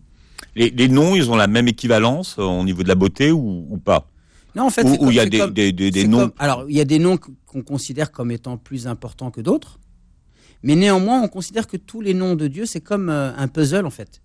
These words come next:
Speaker 2: Chaque pièce,
Speaker 1: Hmm.
Speaker 2: c'est, c'est un puzzle. Et on considère même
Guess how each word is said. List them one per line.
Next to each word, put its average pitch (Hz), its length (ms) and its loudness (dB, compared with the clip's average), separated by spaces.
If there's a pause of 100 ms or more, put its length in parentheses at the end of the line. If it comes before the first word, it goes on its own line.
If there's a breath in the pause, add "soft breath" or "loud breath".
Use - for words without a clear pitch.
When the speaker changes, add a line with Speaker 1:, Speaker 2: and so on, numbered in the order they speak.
Speaker 2:
Chaque - 340 -8
pièce, 165 360 -2
Speaker 1:
Hmm. 196 140 -8
Speaker 2:
c'est, 117 260 -14
c'est - 140 -10
un 127 100 -4
puzzle. 135 420 -4 (360 soft breath)
Et 143 80 -2
on 160 60 4
considère 165 500 -2
même 277 280 2